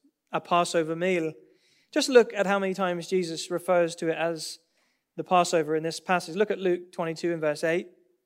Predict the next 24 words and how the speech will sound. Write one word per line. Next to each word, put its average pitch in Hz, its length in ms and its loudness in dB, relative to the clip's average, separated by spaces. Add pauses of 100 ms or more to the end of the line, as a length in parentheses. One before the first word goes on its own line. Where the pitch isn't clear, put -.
(880)
"And 160 100 -6
so 185 140 4
Jesus 196 680 -2
sent 180 240 -2
Peter 196 400 2
and 180 80 -2
John, 170 220 0
saying, 175 240 -2
'Go 185 300 6
and 185 120 0
prepare 175 520 2 (500)
the 185 80 -2
Passover 180 720 4
for 202 340 4
us, 160 300 4
that 170 100 -2
we 185 140 0
may 175 260 0
eat 208 300 -2
it.'" 160 100 0
Look - 100 -4
at 170 100 -8
verse 175 360 0 (460)
eleven. 175 540 4